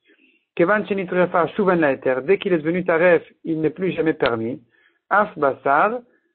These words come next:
kevan shatach utim chitzato, de la même manière de la viande qui est sortie de ses frontières,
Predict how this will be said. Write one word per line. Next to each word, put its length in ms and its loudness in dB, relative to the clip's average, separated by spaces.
kevan 380 0
shatach 340 -2
utim 280 -4
chitzato, 420 -2
de 80 0
la 120 2
même 100 2
manière 480 0
de 160 -2
la 100 4
viande 260 -2
qui 80 -2
est 80 -4
sortie 220 -6
de 80 -4
ses 140 -20
frontières, 560 2